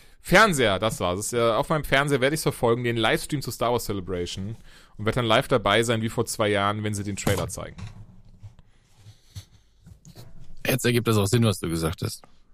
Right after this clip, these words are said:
Speaker 1: Es gibt immer Sinn, was ich sage. Es dauert nur manchmal, bis es ankommt.
Speaker 2: Okay.
Speaker 1: Okay, hatten wir noch was zu Star Wars, oder, ähm?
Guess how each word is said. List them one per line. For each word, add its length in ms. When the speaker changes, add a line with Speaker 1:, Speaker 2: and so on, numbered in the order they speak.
Speaker 1:
Es 120
gibt 280
immer 220
Sinn, 160
was 140
ich 80
sage. 220
Es 100
dauert 240
nur 80
manchmal, 200
bis 100
es 100
ankommt. 480
Speaker 2:
Okay. 580
Speaker 1:
Okay, 440
hatten 120
wir 60
noch 80
was 100
zu 100
Star 320
Wars, 360
oder, 400
ähm? 500